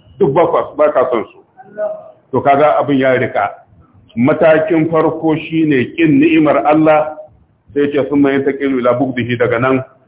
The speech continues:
sai mutum ya kaura. Ba ma ni'imar Allah ce baya so ba, me wanda Allah ya ba wa ni'ima baya so. To kaga laifi ya zama biyu. Allah ya yi kyauta ba ka so, wanda Allah ya ba ma, ma ba ka so.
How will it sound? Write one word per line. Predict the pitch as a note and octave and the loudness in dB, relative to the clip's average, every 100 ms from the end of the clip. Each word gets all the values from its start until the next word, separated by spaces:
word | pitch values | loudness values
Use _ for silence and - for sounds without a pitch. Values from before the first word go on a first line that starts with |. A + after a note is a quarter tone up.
| _ _ - | _ _ -2
sai | C#3 C#3+ | 0 2
mutum | C3 A#2+ C3 B2 | 2 0 0 2
ya | A2 | 2
kaura. | G2+ A#2 A2+ A#2 A2+ - - - - A2 G#2+ | 0 0 0 2 2 0 -6 -16 -20 -12 0
Ba | B2 B2 | 2 4
ma | C3+ D#3 | 2 2
ni'imar | D3+ E3+ E3 D3 D3 | 2 0 0 0 0
Allah | D3 C#3 - - | 0 -2 -4 -6
ce | C3 | -4
baya | C3+ C#3 A#2+ - | 0 0 -2 -4
so | A#2 | -6
ba, | A2+ | -4
me | A#2 B2 B2+ B2+ A#2+ | -2 0 0 -2 -2
wanda | D3+ G#3+ - - | 0 2 2 0
Allah | E3+ E3 E3 | 0 2 2
ya | C#3+ C#3+ | 2 2
ba | D3 D3 | 2 2
wa | C3+ A#2+ | 2 -2
ni'ima | C3 C#3+ A#2+ G#2 _ _ _ _ | -4 -4 -4 -6 _ _ _ _
baya | B2+ B2+ A2 - | 0 2 0 -4
so. | - - _ _ _ _ _ - - | -14 -20 _ _ _ _ _ -20 -10
To | A#2 | -4
kaga | B2+ B2+ | 0 0
laifi | C3 A2+ | 0 0
ya | G#2+ | 0
zama | G#2+ G#2+ | 0 -2
biyu. | G2+ A2 G#2 - - - - | -4 -8 -8 -16 -20 -20 -6
Allah | C3+ C#3 C3 | 0 2 2
ya | B2+ C3 | 2 2
yi | C3+ | 0
kyauta | C3 A2 B2+ | -4 -2 0
ba | B2 A#2+ | 0 0
ka | A2+ | -2
so, | B2 - - _ _ _ | -8 -10 -20 _ _ _
wanda | A#2 D3 C#3+ C#3 | -2 0 2 0
Allah | D3 C#3+ C3 | 2 2 2
ya | C3+ | 2
ba | C#3+ C#3 | 2 0
ma, | A#2+ | 0
ma | C3 | 0
ba | C3 C3 | 0 0
ka | - G2 | -2 -8
so. | - | -12